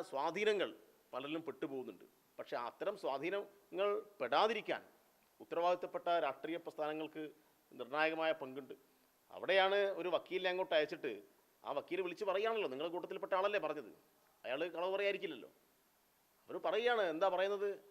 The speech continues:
"ഞാൻ ഗവൺമെന്റിനും ശിവൻകുട്ടിക്കും പണി കൊടുത്തിട്ടുണ്ട്, ബാക്കി നിങ്ങൾ നോക്കിക്കോ." അപ്പോൾ വക്കീൽ അവിടെ പറഞ്ഞ കാര്യങ്ങൾ എന്തൊക്കെയാണെന്ന് നമുക്കറിയാലോ.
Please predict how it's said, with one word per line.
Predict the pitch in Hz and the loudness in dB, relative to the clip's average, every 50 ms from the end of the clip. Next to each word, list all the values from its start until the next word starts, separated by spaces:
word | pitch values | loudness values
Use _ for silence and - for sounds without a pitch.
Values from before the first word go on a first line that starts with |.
| - _ _ - | -20 _ _ -4
"ഞാൻ | 131 156 180 180 175 165 | -2 0 0 0 -2 -4
ഗവൺമെന്റിനും | 139 143 151 165 175 196 196 190 190 202 202 190 | -2 0 0 0 0 -2 -4 -4 -4 -4 -6 -6
ശിവൻകുട്ടിക്കും | - 156 151 170 196 202 190 - 220 - 226 196 | -8 -6 -6 -4 -4 -4 -4 -4 -2 -2 -2 -2
പണി | 175 - 180 | -2 0 0
കൊടുത്തിട്ടുണ്ട്, | 190 185 170 170 165 165 165 | 0 0 -2 -4 -8 -4 0
ബാക്കി | 147 156 151 - | 0 0 0 0
നിങ്ങൾ | 175 170 165 170 | -4 -4 -4 -4
നോക്കിക്കോ." | 160 151 151 165 160 - 151 113 98 - - _ - _ _ _ _ _ _ _ | -4 -4 -6 -6 -6 -6 -6 -6 -6 -10 -16 _ -20 _ _ _ _ _ _ _
അപ്പോൾ | - - | -14 -10
വക്കീൽ | 135 120 - - 165 170 175 180 180 175 170 | -8 -8 -8 -6 -4 -2 0 0 0 0 -2
അവിടെ | - 147 156 | -4 -4 -4
പറഞ്ഞ | 160 - 151 131 139 156 175 | -4 -2 -2 -2 -2 0 2
കാര്യങ്ങൾ | 175 165 165 165 170 | 4 4 4 4 0
എന്തൊക്കെയാണെന്ന് | 160 156 165 160 165 170 165 165 165 | -2 -2 -4 -2 -2 -2 -2 -2 -2
നമുക്കറിയാലോ. | 165 160 151 143 139 143 - - | -4 -4 -4 -2 -2 -2 -2 -4